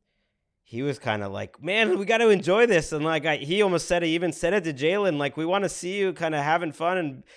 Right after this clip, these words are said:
being happy." 'Cause I think what Jalen was saying, if, and it was tough to figure out, was kinda like he, he has a certain level that he wants to play to, and he's been saying all season, like, "I'm not playing to that level, even though we're winning." So it's like,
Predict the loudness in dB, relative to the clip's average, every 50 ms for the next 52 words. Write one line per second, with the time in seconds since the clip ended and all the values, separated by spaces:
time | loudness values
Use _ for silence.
0 | -20 -20 -20 _ _ 0 0 2 2 4 4 4 4 2 0 -2 -2 -2 -2 -2
1 | -2 -2 -2 -2 -2 -2 -2 -2 -2 0 0 0 0 -2 -4 -6 -4 -2 -2 0
2 | 0 0 -4 -6 -8 -12 _ _ _ _ _ _ _ _ _ _ _ -8 -6 -6
3 | -4 0 0 0 0 -2 -2 -2 0 0 0 -4 -6 -6 -4 -4 -2 -2 -2 -2
4 | -4 -10 -14 -14 -10 -8 -6 -4 -2 -4 -4 -4 -10 _ _ _ _ _ _ _
5 | _ _ -8 -6 -6 -6 -8 _ _ _ _ -2 0 0 2 2 0 -2 -2 -4
6 | -4 -4 -4 -2 0 2 2 2 0 0 0 -2 -2 -2 -4 -4 -2 -2 -2 -2
7 | -4 -6 -10 -14 -10 -6 -4 -4 -4 -4 -6 -6 -6 -6 -6 -6 -6 -6 -8 -8
8 | -8 -12 -10 -6 -4 -2 -2 -2 -2 -4 -4 -6 -8 -6 -6 -6 -6 -6 -4 -4
9 | -4 -4 -2 -2 -2 -2 0 -2 -4 -4 -2 -2 -2 -2 -2 -2 -4 -4 -4 -2
10 | -2 -2 0 0 -2 -2 -4 -4 -4 -4 -4 -4 -4 -4 -4 -4 -4 -4 -4 -4
11 | -4 -8